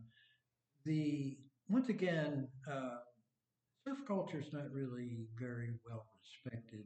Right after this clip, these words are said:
by the, by the population at large. But actually, they played, that culture played a very, uh, critical role in the, in American history in the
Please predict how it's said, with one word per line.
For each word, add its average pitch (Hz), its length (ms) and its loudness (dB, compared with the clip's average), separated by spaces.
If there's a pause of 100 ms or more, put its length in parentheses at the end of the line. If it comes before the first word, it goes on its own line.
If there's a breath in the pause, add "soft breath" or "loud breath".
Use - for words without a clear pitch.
(140)
by 117 140 -10 (160)
the, 120 120 -18 (440)
by 127 100 0
the 117 300 -2
population 117 680 -6
at - 300 -14
large. 113 340 -8 (640)
But 180 100 0
actually, 214 400 0
they 170 240 -2 (120)
played, 170 480 0 (200)
that 202 240 -10
culture 156 380 -4 (160)
played 143 180 -2
a 123 80 -6 (100)
very, 151 600 -4 (180)
uh, 117 280 -2 (1300)
critical 190 440 -6
role 113 400 -2 (760)
in 143 720 0 (120)
the, 127 480 2 (800)
in 135 80 2
American 151 480 2
history 117 640 -4
in 113 100 2
the 113 100 -2